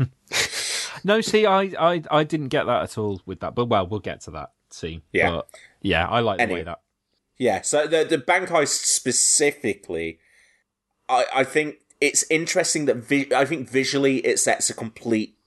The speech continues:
Speaker 2: yeah, a completely different palette to the Batman Begins because it's set at day and because it's set in a bank and because, you guys, we're now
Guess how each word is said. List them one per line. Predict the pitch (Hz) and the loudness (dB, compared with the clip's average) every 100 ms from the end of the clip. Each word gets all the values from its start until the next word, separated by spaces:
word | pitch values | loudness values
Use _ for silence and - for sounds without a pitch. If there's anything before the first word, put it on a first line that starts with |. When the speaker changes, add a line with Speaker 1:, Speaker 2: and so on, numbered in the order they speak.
| _ - | _ -4
Speaker 2:
yeah, | 110 98 | 2 2
a | |
completely | - 113 123 117 117 | 2 0 2 2 0
different | 101 98 - | -2 -6 0
palette | 110 107 98 | 2 2 2
to | - | -2
the | 107 | 0
Batman | - 98 107 | 0 0 -2
Begins | 110 110 113 127 - - - _ | -4 -4 -4 -6 -12 -16 -20 _
because | 120 - 113 | 0 2 2
it's | - | 2
set | - 107 - | 2 2 0
at | 95 101 | -2 2
day | 104 104 101 101 | 2 2 0 -2
and | 98 98 | -4 -2
because | 98 113 101 | -6 -6 -4
it's | - | 0
set | 107 | 0
in | 95 | 0
a | 92 | -4
bank | 104 98 95 - - - | -4 -4 -8 -16 -20 -8
and | - 104 | -4 -2
because, | 117 - 156 - | -2 0 0 0
you | 107 | 0
guys, | 107 98 98 - _ - | 2 4 2 -2 _ -6
we're | 98 | -2
now | 104 131 127 113 | 2 4 4 2